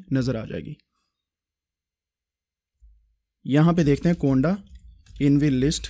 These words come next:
के हमारे पास कौन कौन से एनवायरनमेंट है। ठीक है, एनवायरनमेंट देखने के बाद हमने एक नया एनवायरनमेंट क्रिएट करना है जिसको मैं बोलता हूँ कोंडा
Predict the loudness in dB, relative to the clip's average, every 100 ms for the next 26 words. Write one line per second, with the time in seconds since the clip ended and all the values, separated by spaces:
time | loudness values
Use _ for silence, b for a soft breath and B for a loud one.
0 | -18 0 2 2 0 -2 -2 -2 -2 0
1 | -2 0 -2 -2 -2 -2 -4 -10 b b
2 | b b b _ -4 -2 -4 b b b
3 | b _ 2 2 2 2 2 2 2 0
4 | 0 -4 -6 -10 -14 _ 0 2 4 2
5 | 2 0 2 2 4 4 2 2 0 0
6 | -2 -2 -4 -4 -4 -2 -2 -2 -2 -2
7 | -2 -4 -4 -4 -2 -2 0 -2